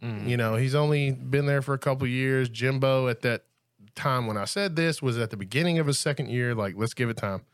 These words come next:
Speaker 1: Mm-hmm.
Speaker 2: I'm sorry. Okay, because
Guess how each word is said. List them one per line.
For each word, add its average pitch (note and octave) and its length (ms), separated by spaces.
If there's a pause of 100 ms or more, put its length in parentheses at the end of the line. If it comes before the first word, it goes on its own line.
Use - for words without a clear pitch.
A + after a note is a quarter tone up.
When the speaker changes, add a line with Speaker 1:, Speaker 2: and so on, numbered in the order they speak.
Speaker 1:
Mm-hmm. G#2 280 (1120)
Speaker 2:
I'm D#3+ 140
sorry. C#3+ 380 (1400)
Okay, C#3 340
because B2+ 760